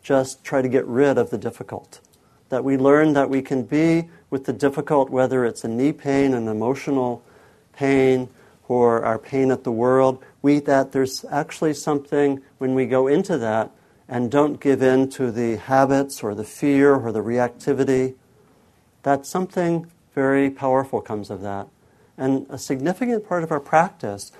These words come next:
is learning how to be with what's difficult. Learning, again, learning how to be with difficult personal experiences or, um,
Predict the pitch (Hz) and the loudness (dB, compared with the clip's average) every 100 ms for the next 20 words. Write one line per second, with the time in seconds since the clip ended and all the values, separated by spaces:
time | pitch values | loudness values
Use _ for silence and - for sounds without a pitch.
0 | - - 139 139 139 175 190 170 151 139 | -18 -6 -4 0 2 4 2 0 -2 -4
1 | 123 135 131 131 123 - 139 - 143 101 | -2 -2 -2 -4 -6 -6 -10 -8 -10 -12
2 | - - _ _ _ _ _ _ _ _ | -16 -20 _ _ _ _ _ _ _ _
3 | _ _ _ _ _ 120 139 143 143 135 | _ _ _ _ _ 0 2 4 0 -2
4 | 151 127 117 127 131 131 123 110 127 131 | -2 -2 0 -2 -2 -2 -4 -2 0 2
5 | 123 120 120 135 120 135 117 113 - 139 | 2 0 0 -6 -4 -6 -6 -8 -4 -4
6 | 139 156 143 143 - 143 139 139 135 143 | -2 -4 -4 -6 -4 0 0 -2 -4 -4
7 | 135 135 - _ - _ _ _ - 120 | -4 -6 -12 _ -20 _ _ _ -2 2
8 | 123 123 120 - _ _ _ _ _ - | 4 4 2 -4 _ _ _ _ _ -10
9 | 120 117 117 113 113 | -6 -4 -4 -4 -6